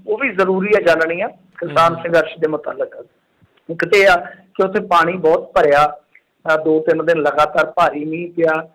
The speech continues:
Speaker 1: ਤੇ ਫਿਰ ਉਸ ਤੋਂ ਬਾਅਦ ਤੁਹਾਨੂੰ ਪਤਾ ਹੀ ਹੈ ਜਦੋਂ ਧੁੱਪ ਨਿਕਲਦੀ ਹੈ ਤੇ ਬੜਾ ਚਮਾਸਾ ਹੁੰਦਾ ਹੈ, ਹਾਲਾਤ ਬੜੇ ਔਖੇ ਉਹਨਾਂ ਦੇ,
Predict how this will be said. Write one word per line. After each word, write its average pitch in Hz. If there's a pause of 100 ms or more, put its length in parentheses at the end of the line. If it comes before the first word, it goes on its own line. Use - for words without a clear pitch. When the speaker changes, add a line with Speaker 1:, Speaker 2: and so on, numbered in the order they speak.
(260)
Speaker 1:
ਤੇ 156
ਫਿਰ 170
ਉਸ 175
ਤੋਂ 180
ਬਾਅਦ 165
ਤੁਹਾਨੂੰ 160
ਪਤਾ 156
ਹੀ 196
ਹੈ 202
ਜਦੋਂ 165
ਧੁੱਪ 180
ਨਿਕਲਦੀ 165
ਹੈ 185
ਤੇ 190
ਬੜਾ 202
ਚਮਾਸਾ 160
ਹੁੰਦਾ 147
ਹੈ, -
ਹਾਲਾਤ -
ਬੜੇ 156
ਔਖੇ -
ਉਹਨਾਂ 127
ਦੇ, -